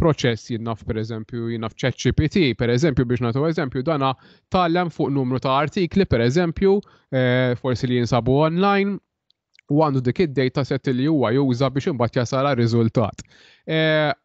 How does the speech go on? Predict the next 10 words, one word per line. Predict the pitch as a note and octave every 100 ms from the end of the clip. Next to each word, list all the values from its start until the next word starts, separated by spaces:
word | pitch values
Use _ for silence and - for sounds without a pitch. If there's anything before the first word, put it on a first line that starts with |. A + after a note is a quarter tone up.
| _ _ -
A | C4+ C4 F#3 C#3 B2
I | D3
ma | G3
tiqafx | A#3+ A3+ G3+ -
hemm | A2 A#2
però, | - A2 A#2
A | C3 E3 A#3 D#3
I |
titgħallem | C3+ E3+ F#3 D#3+ E3+ E3+
ukoll. | E3+ F#3+ A2 G2